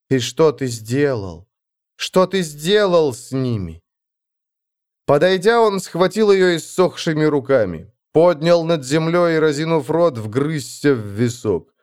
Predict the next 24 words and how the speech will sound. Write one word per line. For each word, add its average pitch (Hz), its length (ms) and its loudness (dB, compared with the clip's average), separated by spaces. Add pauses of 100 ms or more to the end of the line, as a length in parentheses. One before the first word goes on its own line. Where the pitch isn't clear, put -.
(260)
Клыки 127 440 0
утонули 120 560 0
под 104 220 -2
скуловой 104 520 -2
костью. 101 720 -6 (300)
Лопнул 190 560 2
глаз. 151 720 0 (100)
Порождая 131 600 4
поток 143 420 -2
крови, 147 400 2
он 143 240 2
оторвал 147 600 0
половину 147 440 0
лица, 135 540 -2 (200)
потом 113 360 2
укусил 110 500 -2
второй 117 500 2
раз, 95 360 -2
поддев 95 580 -2
орбиты, 101 640 -6 (240)
доставая 110 680 0
клыками 131 600 0
до 120 240 0
мозга. 98 560 -4